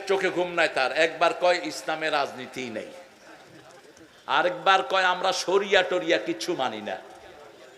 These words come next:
আবার কয় পাঁচই আগস্টের আন্দোলনের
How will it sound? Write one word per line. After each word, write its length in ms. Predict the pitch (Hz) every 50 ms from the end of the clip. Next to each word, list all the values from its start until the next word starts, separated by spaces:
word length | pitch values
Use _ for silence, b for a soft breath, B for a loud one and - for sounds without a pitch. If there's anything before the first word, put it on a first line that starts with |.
| - - -
আবার 440 | 131 151 160 - 180 196 208 208
কয় 480 | 202 - 185 190 190 196 208 220 233 214 - - - - - - - -
পাঁচই 440 | - 175 185 185 - - - 214 208
আগস্টের 580 | 196 190 180 190 202 175 - - - 220 226
আন্দোলনের 540 | 214 190 185 180 175 160 180 170 175 175 175